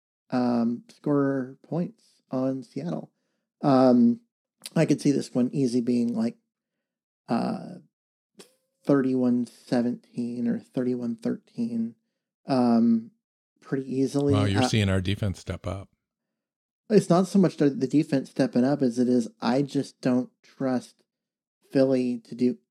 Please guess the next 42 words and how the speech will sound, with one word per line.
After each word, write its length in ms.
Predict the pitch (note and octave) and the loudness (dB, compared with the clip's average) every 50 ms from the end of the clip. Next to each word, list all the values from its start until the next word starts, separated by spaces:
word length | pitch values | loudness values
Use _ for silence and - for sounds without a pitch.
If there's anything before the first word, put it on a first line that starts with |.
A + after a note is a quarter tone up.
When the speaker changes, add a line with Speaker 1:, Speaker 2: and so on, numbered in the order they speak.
| _ - | _ -4
Speaker 1:
anything 460 | C3+ C3 C3+ C3+ C3 - - B2 A#2+ | -2 -2 -2 -2 -4 -4 -4 -2 0
offensively 680 | A#2 A2+ A2+ - - B2+ B2 A#2 - A#2+ A2+ A#2+ A#2+ A#2+ | 0 -2 -2 -2 -2 -2 -2 -2 -4 -6 -4 -4 -6 -6
against 380 | B2 A#2 - A2 A2+ - - B2 | -6 -4 -4 -4 -4 -4 -6 -4
anyone. 480 | A2+ A#2+ C3 C3 - - - E3 - _ _ _ _ _ _ _ _ _ _ _ _ _ - | -4 -4 -4 -6 -10 -12 -14 -16 -20 _ _ _ _ _ _ _ _ _ _ _ _ _ -4
Um, 580 | - C3 B2 B2 B2 A#2+ A#2 A#2 A#2+ A#2 A#2+ A#2 - | 0 2 4 4 4 4 4 4 4 4 2 0 -2
I 100 | C3+ C3 | -2 -2
Speaker 2:
They, 80 | B2+ C3 | -2 -2
Speaker 1:
just 120 | - - | -2 -2
don't 120 | - A#2+ A#2+ | 0 2 4
Speaker 2:
they 60 | - A#3 - - | 2 2 0 -2
Speaker 1:
like 160 | C3 B2 D3+ | 0 0 0
Speaker 2:
can, 340 | F3+ G#3 F#3 C3+ G2 F2 E2 | 0 0 0 0 0 -2 -2
Speaker 1:
their, 80 | F2 E2+ | -4 -4
Speaker 2:
though. 140 | E2+ E2+ E2+ | -6 -6 -4
I 40 | F2+ | -2
mean, 100 | G2 G#2 | -2 0
Speaker 1:
I 40 | G#2+ | 0
Speaker 2:
if 40 | |
Speaker 1:
just 100 | F3 F3+ | 0 0
Speaker 2:
they 60 | D3 D#3 | 0 2
don't 100 | F3 A3 | 2 2
Speaker 1:
don't 100 | B3+ C4 | 2 2
Speaker 2:
turn 140 | C#4 D#3 | 4 4
the, 60 | D#3+ D#3 | 4 2
Speaker 1:
like 60 | B2 | 2
Speaker 2:
if 100 | A#2+ - | 0 2
we 100 | C#3+ D3+ | 2 2
Speaker 1:
their 100 | F#3 A#3+ | 2 2
Speaker 2:
don't, 160 | C4 B3 - | 0 -2 -4
Speaker 1:
offense. 260 | - - - - - _ | -8 -12 -12 -14 -16 _
Speaker 2:
if 180 | - A#2+ A2+ - | -4 -4 -2 0
we 160 | C3+ D3+ F#3+ | 0 0 2
don't 220 | G3+ A3+ A3 A3+ - | 2 2 0 0 -2
get 160 | B2+ A2+ - | -4 -4 -4
pressure, 460 | - - A2+ G#2 G2 - - - - _ _ _ - | -6 -4 -4 -4 -4 -4 -8 -10 -12 _ _ _ -2
they 160 | A2+ A2 A#2+ | 0 0 0
can. 720 | - - - - - C3+ B2+ A#2+ G#2+ F2 - - - - _ _ _ _ _ _ _ _ | -2 -6 -10 -2 0 0 2 2 0 -2 -4 -10 -18 -20 _ _ _ _ _ _ _ _
Carson 360 | - A#2 A#2 - - D#3 D3 | -2 0 0 0 0 0 2
Wentz 220 | C3 A#2+ A#2 A2+ - | 2 2 2 2 0
is 100 | G#2+ G2+ | -4 -6
good 180 | G2+ G2+ A2 A2+ | -2 0 0 2
enough 480 | A#2+ A#2 G#2+ G2 F#2+ F#2+ - _ _ | 2 2 2 2 0 -4 -6 _ _